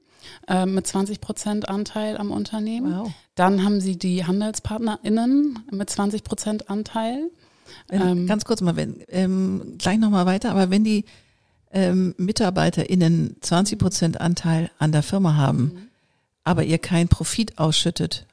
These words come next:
Speaker 2: was
Speaker 1: Mhm.
Speaker 2: haben die dann davon? Einen sicheren Arbeitsplatz?
Speaker 1: Einen sicheren Arbeitsplatz und die können mir sagen, wie ich meine Arbeit zu machen
Speaker 2: Ah,
Speaker 1: habe.
Speaker 2: alles klar, sie haben also Mitspracherecht.
Speaker 1: <laughs> Ja, natürlich,
Speaker 2: Ja,
Speaker 1: sie haben
Speaker 2: natürlich.
Speaker 1: Mitspracherecht.
Speaker 2: Ja.
Speaker 1: Also, ne, mit den, also, m-,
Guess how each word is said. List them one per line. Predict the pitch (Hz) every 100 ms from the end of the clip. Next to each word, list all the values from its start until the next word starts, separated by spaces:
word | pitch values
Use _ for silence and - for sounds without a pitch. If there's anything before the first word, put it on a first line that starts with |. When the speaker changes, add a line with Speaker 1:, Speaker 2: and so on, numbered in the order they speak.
| -
Speaker 2:
was | 180 220
Speaker 1:
Mhm. |
Speaker 2:
haben | 170 185 170
die | 180
dann | 170 160
davon? | 165 196
Einen | - 170
sicheren | 175 165
Arbeitsplatz? | 143 131 151 - - - _ _
Speaker 1:
Einen | - 208 185
sicheren | 170 160 156 160
Arbeitsplatz | 156 160 - 359 330
und | 240
die | 196
können | 190 180
mir | 170
sagen, | 160 160 156
wie |
ich | 156
meine | 156 156
Arbeit | 320 453 -
zu | 175
machen | 151 165
Speaker 2:
Ah, | 156
Speaker 1:
habe. | 339
Speaker 2:
alles | - - -
klar, | 320 320
sie | 208 185
haben | 170
also | 480 160
Mitspracherecht. | 175 381 - - 214 - 302 - 415 349
Speaker 1:
<laughs> | 240
Ja, | 233 160
natürlich, | 151 - 381 175 -
Speaker 2:
Ja, |
Speaker 1:
sie | 185
haben | 180 233
Speaker 2:
natürlich. | 349
Speaker 1:
Mitspracherecht. | 151 - 165 156 165 160 160 156 220
Speaker 2:
Ja. |
Speaker 1:
Also, | 202 170 170 165 180
ne, | 196 262 - - - - 180 - -
mit | 208 208 220 208
den, | 196 190 185 -
also, | 185 180 175 -
m-, | 196 -